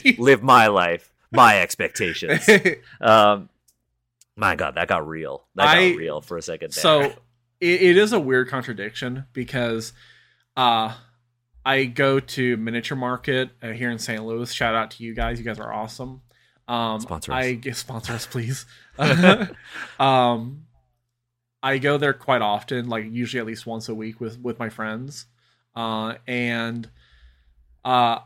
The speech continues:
Speaker 2: I am both the person who tells them not to buy dice, but then I tell them to buy everything else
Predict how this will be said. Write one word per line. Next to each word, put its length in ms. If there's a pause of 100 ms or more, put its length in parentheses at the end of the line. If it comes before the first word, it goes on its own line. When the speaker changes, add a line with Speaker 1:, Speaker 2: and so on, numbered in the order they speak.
Speaker 2:
I 200
am 220
both 480
the 80
person 680
who 180
tells 420
them 160
not 300
to 80
buy 220
dice, 600 (240)
but 220
then 120
I 100
tell 280
them 140
to 80
buy 240
everything 580
else 460